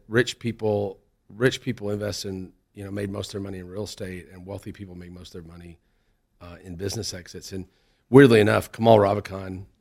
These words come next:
is my friend, is Naval's brother, lives here in town, great friend. And, uh, uh, he called me not too long ago, and he said, "Hey, man, I gotta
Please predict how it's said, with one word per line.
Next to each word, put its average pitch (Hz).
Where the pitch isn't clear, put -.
is 98
my 90
friend, 95
is 87
Naval's 90
brother, 95
lives 98
here 101
in 95
town, 92
great 98
friend. 92
And, 90
uh, -
uh, 92
he 127
called 123
me 101
not 104
too 104
long 131
ago, 101
and 90
he 92
said, -
"Hey, 107
man, 98
I -
gotta 95